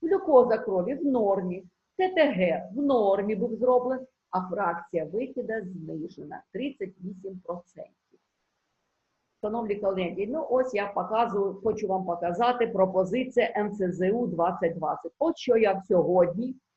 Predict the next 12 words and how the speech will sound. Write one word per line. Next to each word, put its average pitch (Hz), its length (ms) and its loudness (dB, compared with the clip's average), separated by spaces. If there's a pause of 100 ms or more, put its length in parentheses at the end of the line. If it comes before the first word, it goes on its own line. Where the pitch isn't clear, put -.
(260)
сьогодні 233 460 6
якраз 196 520 2
отримала, 185 800 0 (180)
як 226 300 4
експерт 214 640 2
Н 196 140 2
С 175 220 0
З 170 160 2
У, 269 240 0 (240)
дати, 202 600 2
о, 180 260 -2
моє 196 300 2